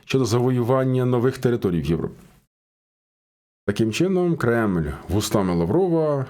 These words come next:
ще раз каже до Заходу, що все, все, ось ми окупували частину території України і на цьому, типу, зупинимось.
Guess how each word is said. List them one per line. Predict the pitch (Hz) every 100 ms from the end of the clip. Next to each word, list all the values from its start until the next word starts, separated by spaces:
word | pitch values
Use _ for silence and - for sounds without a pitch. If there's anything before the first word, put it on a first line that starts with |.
| -
ще | - 107
раз | 92 85
каже | - 85 80
до | 80
Заходу, | 95 170 170 143 131 131 120
що | - -
все, | 135 151 180
все, | - 180 180 135 90
ось | 113 110
ми | 90 82
окупували | - - 87 135 180 214 185
частину | 165 - 160 156
території | 143 151 156 151
України | 135 143 147 147 147 - - - -
і | 104
на | 95
цьому, | - 123 156 147 - -
типу, | - 92 113
зупинимось. | 104 113 113 73 - - -